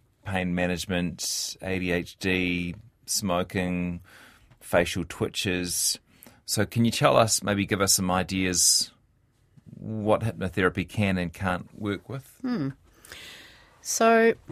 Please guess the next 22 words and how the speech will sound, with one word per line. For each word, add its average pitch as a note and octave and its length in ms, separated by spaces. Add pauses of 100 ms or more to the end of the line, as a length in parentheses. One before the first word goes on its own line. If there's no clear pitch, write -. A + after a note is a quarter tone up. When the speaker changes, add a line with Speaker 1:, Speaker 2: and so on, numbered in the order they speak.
(1000)
Speaker 2:
hypnotherapy G3 840
can E3 240
help E3+ 260
with D#3+ 240
most F3 380
things. A#2+ 300
However, D3 560 (520)
I F#3 160
would G3 240
never A#3 180
say G3+ 220
to F3 80
someone D3 340
if D#3+ 160
they D3+ 120
contacted - 640
me D3 100
and C3+ 80
said, - 160
"Oh, D3+ 80
I've C#3 220
got C3 260